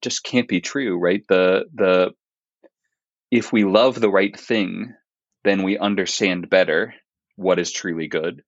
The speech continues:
And conversely, by understanding rightly what the good is, it's not just that then we will have more options before us to choose. It's also that by grasping it,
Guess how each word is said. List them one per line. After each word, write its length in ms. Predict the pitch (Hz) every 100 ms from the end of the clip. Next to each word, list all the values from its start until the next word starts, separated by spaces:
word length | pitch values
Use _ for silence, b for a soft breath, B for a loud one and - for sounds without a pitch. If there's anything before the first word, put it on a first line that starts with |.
| _ _ b b
And 160 | - 104
conversely, 720 | 107 95 139 - 107 110 120 107
by 280 | 101 95 -
understanding 1000 | 110 113 101 - 123 147 110 87 87 95
rightly 600 | - 101 139 156 90 62 60
what 200 | 104 98
the 80 | 92
good 240 | 85 87
is, 480 | 123 110 - - - _ _ _ _
it's 180 | 113 -
not 220 | 113 135
just 220 | 131 107 -
that 180 | 101 -
then 260 | 101 95 92
we 260 | 95 92
will 460 | 92 92 87 87 - -
have 400 | 98 87 85 80
more 280 | 101 87 -
options 500 | 87 - 110 104 -
before 320 | 92 101 90
us 160 | -
to 80 | 90
choose. 560 | - - 107 143 170 - B B
It's 160 | - 107
also 320 | 110 117 -
that 160 | 104 95
by 140 | 92
grasping 720 | 85 95 92 120 - - 98 101
it, 160 | 123